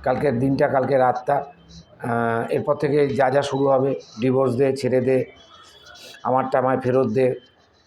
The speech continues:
তোকে আমার ভালো লাগে না, আমায় খেতে দে, ঠিক আছে, ব্রেকিং ডে, সব শুরু হবে এরপরে, ঠিক আছে? তো একটা কথা হচ্ছে যে আমার সিরিজটা চলছে, লগ্নে শুক্র নিয়ে আমি সিরিজ করেছি এবং যারা আমাকে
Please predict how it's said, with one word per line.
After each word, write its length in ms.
তোকে 160
আমার 220
ভালো 200
লাগে 240
না, 260
আমায় 200
খেতে 300
দে, 340
ঠিক 120
আছে, 180
ব্রেকিং 420
ডে, 220
সব 340
শুরু 240
হবে 200
এরপরে, 300
ঠিক 120
আছে? 200
তো 300
একটা 200
কথা 240
হচ্ছে 260
যে 380
আমার 200
সিরিজটা 440
চলছে, 420
লগ্নে 420
শুক্র 380
নিয়ে 140
আমি 140
সিরিজ 340
করেছি 280
এবং 140
যারা 220
আমাকে 440